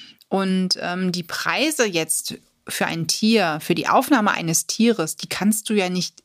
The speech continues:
in dem gleichen Maß anpassen. Du kannst jetzt nicht sagen, "So, vorher hat die Aufnahme einer Tierschutzkatze, ich sag jetzt mal hundertzwanzig Euro gekostet." Ich hab keine Ahnung, ob das hundertzwanzig Euro kostet, aber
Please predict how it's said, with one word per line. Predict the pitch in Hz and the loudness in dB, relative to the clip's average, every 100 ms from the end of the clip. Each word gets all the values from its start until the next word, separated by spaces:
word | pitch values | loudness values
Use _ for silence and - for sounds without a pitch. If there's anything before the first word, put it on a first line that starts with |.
| - | 0
in | 185 | 2
dem | 175 | 2
gleichen | 160 151 202 - 185 | 2 0 0 0 0
Maß | 165 175 202 - | 2 2 0 -2
anpassen. | - 233 294 - 156 - | 2 2 2 0 -2 -2
Du | 170 | -4
kannst | 165 190 190 | -2 -2 -2
jetzt | 196 - | -2 -2
nicht | 180 | -2
sagen, | - 175 180 | 0 -2 0
"So, | 175 254 233 - - - - - - _ - | 2 4 2 0 -16 -16 -18 -20 -20 _ -14
vorher | - 202 226 233 208 | 0 2 4 4 4
hat | 208 - - | 2 0 -2
die | 175 156 151 - - | -2 0 0 -2 2
Aufnahme | 151 226 - 226 208 208 | 4 4 4 2 4 2
einer | - 180 170 170 165 | 0 0 0 -2 -2
Tierschutzkatze, | - 233 - 214 - - 202 - 202 | 2 2 2 -2 -2 -2 -2 -2 -2
ich | 165 | -2
sag | 185 - | -4 -4
jetzt | 170 - | -4 -2
mal | 160 | -2
hundertzwanzig | 175 170 - - 175 170 - 220 | 0 0 -2 -4 -4 -4 -4 0
Euro | 175 240 240 | 2 2 2
gekostet." | 240 247 247 262 233 | 2 2 2 0 -4
Ich | - | -6
hab | 151 - | -6 -2
keine | 175 170 | 0 0
Ahnung, | 180 175 | 0 0
ob | 170 | 0
das | 160 - | 0 -2
hundertzwanzig | 190 165 180 170 185 - | -2 -2 0 -2 -2 -2
Euro | 160 156 | -2 2
kostet, | 208 214 - | 2 2 -2
aber | - 185 | 0 0